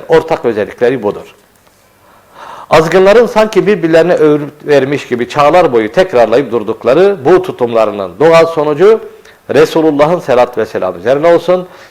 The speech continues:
müşriklerin yalanlamalarına aldırmamasıdır. Önem vermemesidir. Resul onların sapıklığından dolayı kınanacak değildir. Hidayete ermeleri-, <laughs> ermemelerinde de kusurlu sayılmayacaktır.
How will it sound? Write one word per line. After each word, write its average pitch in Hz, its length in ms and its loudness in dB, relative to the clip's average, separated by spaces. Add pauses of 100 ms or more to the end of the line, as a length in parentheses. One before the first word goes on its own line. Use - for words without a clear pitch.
(100)
müşriklerin 151 720 -2
yalanlamalarına 113 1000 0 (360)
aldırmamasıdır. 120 920 0 (640)
Önem 151 360 2
vermemesidir. 117 720 0 (360)
Resul 135 260 0
onların 139 420 2
sapıklığından 120 760 0
dolayı 147 440 4 (280)
kınanacak 120 640 0
değildir. 107 400 0 (520)
Hidayete 143 840 4 (440)
ermeleri-, 127 580 0 (240)
<laughs> - 220 -4
ermemelerinde 131 760 2
de 196 200 4 (520)
kusurlu 123 460 -2
sayılmayacaktır. 104 840 -2